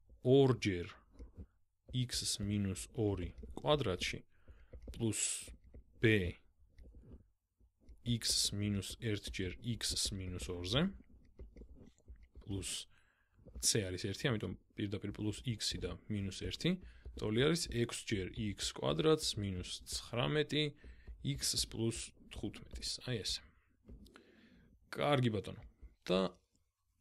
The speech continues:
ახლა მოდი და რამე x-ი ჩავსვათ ნებისმიერი, იმისთვის, რომ გავიმარტივოთ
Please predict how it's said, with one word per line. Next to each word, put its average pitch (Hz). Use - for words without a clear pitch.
ახლა 123
მოდი 107
და 175
რამე 117
x-ი -
ჩავსვათ 95
ნებისმიერი, 104
იმისთვის, 113
რომ 95
გავიმარტივოთ 113